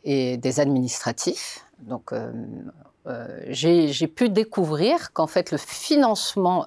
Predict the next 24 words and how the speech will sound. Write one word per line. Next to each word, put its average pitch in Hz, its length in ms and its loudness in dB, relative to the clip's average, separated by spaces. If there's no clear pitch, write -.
euh, 127 440 0
le 147 180 -4
système 277 440 2
de 175 80 2
financement 156 440 0
Pathos - 560 2
valorisait 175 680 4
la 220 100 4
pathologie. 185 760 2
Donc, 160 280 0
euh, 135 680 2
ce - 140 -10
que 190 120 4
j'ai 180 120 4
découvert, 175 480 2
c'est 185 200 2
que 165 440 2
des, 175 280 2
des, 160 380 -2
des - 500 -6
personnes 208 540 0
âgées 165 360 4
bien 175 340 2
traitées, 165 520 0